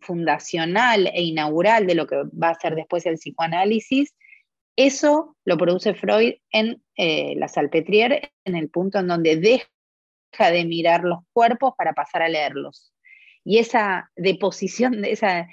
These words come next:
de poner la mirada, del modo en que se deponen, como uno dice, se deponen las armas, esa manera de deponer la mirada ante ese espectáculo produce una lectura que funda un cuerpo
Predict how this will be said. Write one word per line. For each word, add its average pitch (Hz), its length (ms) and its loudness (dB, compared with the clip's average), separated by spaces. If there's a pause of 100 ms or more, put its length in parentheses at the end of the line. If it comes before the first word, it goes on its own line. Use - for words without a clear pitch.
(120)
de 196 160 2
poner 226 400 0
la 202 140 2
mirada, 202 480 2
del 160 140 -6
modo 190 160 -4
en 180 80 -8
que 170 100 -6
se 170 140 -6
deponen, 165 520 -4
como 151 280 -8
uno 170 200 -8
dice, 165 260 -6
se 156 160 -2
deponen 165 460 -2
las 151 200 -4
armas, 214 360 -2 (500)
esa 214 320 2
manera 185 400 2
de 160 160 2
deponer 165 520 2
la 180 140 0
mirada 180 340 2
ante 151 200 -4
ese 170 180 -6
espectáculo 254 720 -2 (320)
produce 226 460 2
una 214 160 0
lectura 233 760 -2 (720)
que 220 120 2
funda 269 420 2
un 220 140 -2
cuerpo 214 480 0